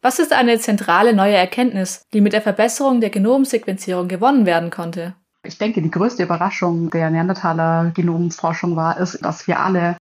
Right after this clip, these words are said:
Speaker 2: ein bisschen Neandertaler-D N A in uns tragen. Die Erkenntnis war eben erst möglich, als man wirklich ganze Neandertaler-Genome sequenzieren konnte und nicht nur kleine Fragmente oder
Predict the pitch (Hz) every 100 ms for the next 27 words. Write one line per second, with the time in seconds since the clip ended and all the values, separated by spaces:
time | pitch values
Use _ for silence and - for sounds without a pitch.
0 | _ 185 180 185 175 170 175 175 180 170
1 | 165 170 165 165 196 185 175 - 160 156
2 | 165 165 _ _ _ - 185 170 202 202
3 | 175 175 170 170 170 175 196 - 185 180
4 | 180 170 165 165 - 160 - 165 165 160
5 | - - 185 185 170 165 170 170 160 160
6 | 160 156 160 160 - 160 156 170 160 -
7 | 156 - 165 165 _ - 180 170 180 170
8 | - 170 170 170 160 165 160 170 165 165
9 | 160 165 170